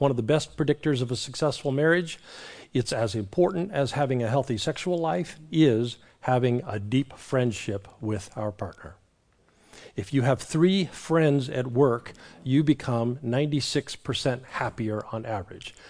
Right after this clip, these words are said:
That is not ninety-six percent happier at work.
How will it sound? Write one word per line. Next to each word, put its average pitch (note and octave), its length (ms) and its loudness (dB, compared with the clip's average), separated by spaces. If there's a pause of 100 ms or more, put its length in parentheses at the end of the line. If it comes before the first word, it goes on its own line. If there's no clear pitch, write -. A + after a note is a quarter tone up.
(160)
That D#3 160 2
is A2 120 0
not D3+ 380 -4
ninety-six C3+ 580 -2 (280)
percent C3+ 340 0
happier B2+ 460 -2
at G2 200 -10
work. C#3 380 0